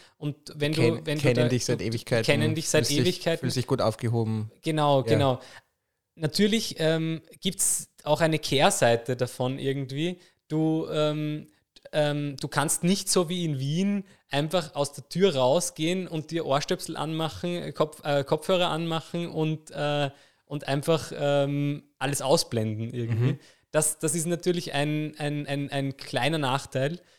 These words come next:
Speaker 1: Aber ich find das, ich find die, also in meinem Fall find ich die Kombination so schön irgendwie,
Speaker 2: Ja.
Speaker 1: weil ich hab, ich hab beides
Speaker 2: Das beides, ja.
Speaker 1: und ich kann, ich kann mich entscheiden, ähm, also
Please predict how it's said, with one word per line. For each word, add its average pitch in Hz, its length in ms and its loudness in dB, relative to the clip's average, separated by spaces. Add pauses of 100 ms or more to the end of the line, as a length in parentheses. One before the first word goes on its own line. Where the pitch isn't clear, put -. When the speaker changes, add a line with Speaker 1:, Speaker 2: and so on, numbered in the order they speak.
(720)
Speaker 1:
Aber 160 520 6
ich - 160 -6
find 202 280 0
das, - 320 0 (1500)
ich 156 120 -8
find 208 280 -2 (180)
die, 170 500 -2 (560)
also 160 180 0
in 156 100 0
meinem 180 320 4
Fall 131 320 0
find 170 280 -4
ich - 200 -8
die 151 320 -6
Kombination 147 720 0
so 127 100 -2
schön 113 340 -2
irgendwie, 120 460 -4 (140)
Speaker 2:
Ja. 120 160 2
Speaker 1:
weil 139 120 2
ich 143 120 -4
hab, 147 300 0
ich - 140 -6
hab 151 140 2
beides 147 360 4
Speaker 2:
Das 254 140 0
beides, 113 340 0
ja. 113 160 -6
Speaker 1:
und 160 200 -2
ich 156 120 -8
kann, 170 360 0
ich - 120 -14
kann 170 160 4
mich 160 120 -4
entscheiden, 175 760 0 (280)
ähm, 160 600 -2 (120)
also 151 200 2